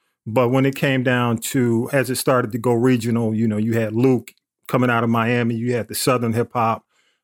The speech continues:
um, you know, and we're gonna talk about the Hot ninety-seven thing as well. I wanna address a couple of things, but,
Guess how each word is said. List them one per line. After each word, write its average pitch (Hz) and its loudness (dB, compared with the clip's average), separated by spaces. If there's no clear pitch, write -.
um, 117 2
you 139 2
know, 139 0
and 185 4
we're 254 4
gonna 247 2
talk 170 0
about 135 0
the 120 -8
Hot 127 0
ninety-seven 117 0
thing 113 -2
as 104 -4
well. 117 2
I 113 2
wanna 120 0
address 110 -4
a - -8
couple 113 -8
of 107 -10
things, 110 -2
but, 117 -8